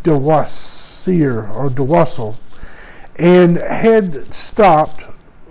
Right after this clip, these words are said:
for a restroom break. I was out of our Land Rover and had walked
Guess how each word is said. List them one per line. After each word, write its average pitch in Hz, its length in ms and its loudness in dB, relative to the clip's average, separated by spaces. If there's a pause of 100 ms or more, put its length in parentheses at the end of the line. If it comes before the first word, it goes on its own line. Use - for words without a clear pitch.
(120)
for 170 400 2
a - 20 4
restroom 151 640 2
break. 123 460 -2 (1800)
I 190 100 6
was 196 180 4
out 254 280 4
of 196 260 -2 (960)
our 196 300 6
Land 185 420 4
Rover 151 440 2 (520)
and 165 160 2
had 147 300 0
walked 214 400 2